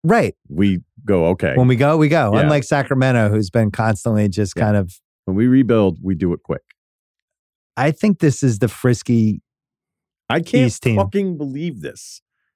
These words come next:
Speaker 2: Are you serious? You're going over on him?
Speaker 1: Oh, I was thinking about going lock. I think this team's gonna score. I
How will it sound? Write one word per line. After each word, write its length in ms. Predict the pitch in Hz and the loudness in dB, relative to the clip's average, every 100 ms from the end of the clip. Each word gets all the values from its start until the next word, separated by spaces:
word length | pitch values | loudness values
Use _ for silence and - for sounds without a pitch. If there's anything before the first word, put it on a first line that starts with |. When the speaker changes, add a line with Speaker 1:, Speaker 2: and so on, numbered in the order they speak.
| _ 147 | _ 2
Speaker 2:
Are 60 | |
you 160 | 165 214 | 4 4
serious? 600 | - - 151 180 214 - | 2 2 4 6 2 2
You're 100 | 151 | 2
going 220 | 147 143 | 4 4
over 340 | 120 143 160 | 4 2 2
on 120 | 175 208 | 2 2
him? 160 | 214 - | 0 0
Speaker 1:
Oh, 160 | 175 | 2
I 160 | 143 160 | 2 2
was 120 | 214 | 0
thinking 160 | 240 175 | 0 0
about 140 | 135 | 2
going 200 | 123 123 | 2 2
lock. 360 | 104 151 98 - _ _ _ _ _ _ - | 2 0 -2 -10 _ _ _ _ _ _ -6
I 80 | 135 | -2
think 200 | 135 180 | 0 2
this 160 | 180 160 | 0 0
team's 240 | 170 160 | 0 0
gonna 200 | - 139 | 0 0
score. 680 | 110 - - 131 131 185 233 _ _ _ _ _ _ _ _ _ _ _ _ _ _ _ _ _ _ - | 0 -4 -2 2 4 2 -2 _ _ _ _ _ _ _ _ _ _ _ _ _ _ _ _ _ _ -4
I 100 | 143 | 0